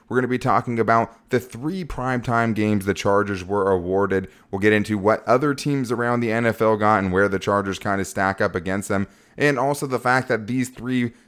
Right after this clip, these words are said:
games are all at home, so they get a chance to showcase SoFi Stadium. And we're gonna get into that coming up right after this. But first, I need to tell you guys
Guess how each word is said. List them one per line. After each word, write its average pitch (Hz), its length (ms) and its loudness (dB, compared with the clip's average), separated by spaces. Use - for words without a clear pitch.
games 110 320 -2
are 101 140 -2
all 104 240 2
at 101 240 0
home, 113 460 0
so 98 180 -2
they 101 100 0
get 104 140 0
a 104 60 4
chance 104 300 -2
to 101 180 -4
showcase 120 720 -2
SoFi 104 520 2
Stadium. 101 520 0
And 101 100 -4
we're 110 80 -2
gonna 117 140 -4
get 113 160 0
into 113 160 0
that 98 320 -2
coming 147 240 -2
up 127 140 0
right 101 340 -2
after 110 280 0
this. 95 220 2
But 87 140 -6
first, 123 240 -2
I 117 60 -2
need 113 100 0
to 107 80 0
tell 107 160 2
you 107 80 4
guys 101 320 0